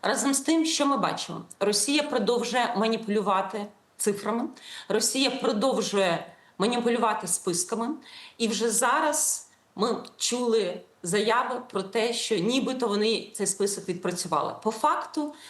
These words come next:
вони надали інформацію менш ніж на двадцять процентів дітей, які знаходяться в цьому списку, і не повернули наших дітей. Із тих шести дітей, про які,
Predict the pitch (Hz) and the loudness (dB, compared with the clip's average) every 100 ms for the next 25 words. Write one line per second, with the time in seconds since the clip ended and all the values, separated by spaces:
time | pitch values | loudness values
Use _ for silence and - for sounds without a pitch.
0 | - 247 262 254 254 254 240 240 233 262 | -4 0 2 2 2 2 0 0 0 0
1 | 277 - 262 220 208 254 277 302 311 - | 0 -2 -2 0 0 2 2 4 2 0
2 | 247 247 214 208 226 226 226 240 - 202 | -4 -4 -2 -2 0 -2 -2 -8 -8 -6
3 | - 196 196 175 170 - - - - - | -2 -2 -2 -6 -10 -18 -20 -20 -20 -10
4 | 160 175 233 233 190 208 190 170 175 185 | -6 0 2 2 0 0 0 0 -2 -2
5 | 180 170 175 175 - 160 - - - - | -4 -4 -2 -2 -2 -4 -6 -10 -16 -6
6 | 226 247 254 247 240 233 208 175 160 - | 0 2 2 0 2 2 2 0 -2 -4
7 | 151 151 - - - 196 - 262 262 233 | -8 -10 -10 -12 -4 -2 0 0 0 0
8 | 233 - 294 - 175 226 254 254 262 - | 0 2 2 2 -2 -2 0 0 0 0
9 | 190 190 247 240 196 | -2 -2 -2 -2 -2